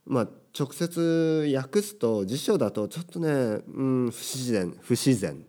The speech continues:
ね、不自然なんですよ。やっぱり。なんでね、やっぱりその、まあ、英語とスペイン語とか、その間では、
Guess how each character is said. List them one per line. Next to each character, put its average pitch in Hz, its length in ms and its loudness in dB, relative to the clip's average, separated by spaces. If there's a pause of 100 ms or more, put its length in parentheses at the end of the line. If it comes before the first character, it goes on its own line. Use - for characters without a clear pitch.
ね、 160 120 -2 (160)
不 - 80 -6
自 107 240 -4
然 76 200 -8
な - 80 -14
ん - 100 -20
で 76 120 -20
す - 100 -20
よ。 - 100 -14 (800)
や 87 120 -8
っ 85 120 -16
ぱ 82 120 -10
り。 71 120 -12 (1120)
な 127 160 4
ん 110 40 4
で 101 120 2
ね、 104 220 2
や 95 80 0
っ 98 40 -6
ぱ 147 120 -2
り 127 100 2
そ 123 160 -2
の、 120 380 2 (920)
ま 117 140 0
あ、 85 60 -6
英 123 240 6
語 139 460 4
と 139 400 4 (540)
ス - 120 -18
ペ 120 160 4
イ 123 80 4
ン 123 180 2
語 127 220 6
と 127 120 -6
か、 107 320 0
そ 123 140 -4
の 135 400 0 (220)
間 139 380 4
で 147 100 4
は、 120 480 4